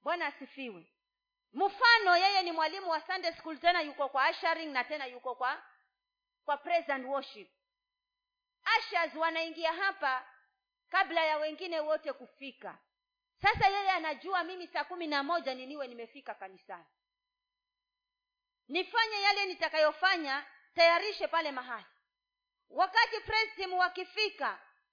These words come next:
niwe nimeshamaliza mambo ya ushering, maana si yeye peke yake pale.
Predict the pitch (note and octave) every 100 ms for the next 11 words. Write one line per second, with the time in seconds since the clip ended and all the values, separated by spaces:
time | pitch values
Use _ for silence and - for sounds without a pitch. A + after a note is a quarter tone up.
0 | _ _ _ _ _ _ _ _ _ _
1 | _ - D4 G#4 E4+ D#4+ D4+ D#4 F#4 E4+
2 | C#4+ D#4 D#4 C4+ B3+ B3 B3 A#3+ D4 -
3 | A#3+ G#3+ A3 F4+ D#4+ - F4+ D#4+ C#4 C4+
4 | A#3+ A#3+ B3+ C4 G#3+ - G#3+